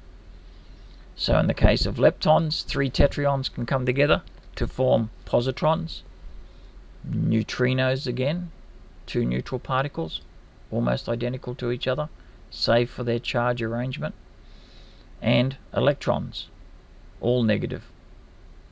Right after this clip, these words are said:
charge particles. And they can also then, the, the quarks themselves can interact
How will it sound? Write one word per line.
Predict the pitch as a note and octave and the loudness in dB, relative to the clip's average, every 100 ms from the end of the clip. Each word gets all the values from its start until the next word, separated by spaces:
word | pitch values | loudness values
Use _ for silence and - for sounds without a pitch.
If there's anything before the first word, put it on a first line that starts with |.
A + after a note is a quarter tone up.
| - - | -20 -14
charge | - G#2 G#2 - | -4 -2 -2 -6
particles. | - F2+ - G#2 - - - - - - - - - - - - - - - - - - - - | -8 -8 -8 -12 -12 -14 -18 -20 -20 -20 -20 -20 -20 -20 -20 -20 -20 -20 -20 -20 -20 -20 -14 4
And | A#2+ A2+ | 6 6
they | - | 4
can | - | 4
also | A#2 A2+ A#2 G#2+ | 2 2 4 4
then, | G#2+ A2 - - - - - | 6 2 0 -6 -16 -20 -14
the, | - F2 | -8 -6
the | G#2+ | -4
quarks | - - B2 G#2+ - | -4 6 6 6 2
themselves | G2+ - C#3+ C#3 A2+ - | -6 -2 4 4 4 0
can | - G#2 F#2+ - - - | 2 0 0 -8 -18 -2
interact | A#2+ A2+ G#2+ A2 - | -2 2 4 4 2